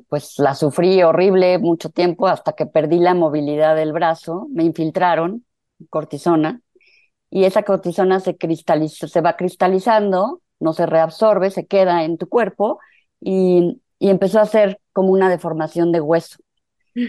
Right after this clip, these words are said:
Speaker 1: Entonces me dolía muchísimo y perdí la fuerza y acabé en cirugía, ¿no? Yo dije, "Ya, que me operen porque no puede ser que no tenga fuerza en la mano, no solo en el brazo y en la mano derecha", era mi derecha.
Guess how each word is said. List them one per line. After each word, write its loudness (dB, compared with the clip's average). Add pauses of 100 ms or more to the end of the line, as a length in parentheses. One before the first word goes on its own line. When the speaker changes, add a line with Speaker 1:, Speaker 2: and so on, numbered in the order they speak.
Speaker 1:
Entonces -2
me 2
dolía 2
muchísimo -2 (500)
y -2
perdí 0
la 2
fuerza 0
y -4
acabé -2
en -2
cirugía, -6
¿no? -2
Yo 0
dije, -2
"Ya, -2
que -2
me -2
operen 0
porque -4
no -2
puede 0
ser -4
que -4
no -4
tenga -8
fuerza -2
en -4
la -4
mano, 0
no -6
solo -6
en -2
el -4
brazo 0
y 4
en 2
la -2
mano 0
derecha", -4
era -6
mi -2
derecha. -6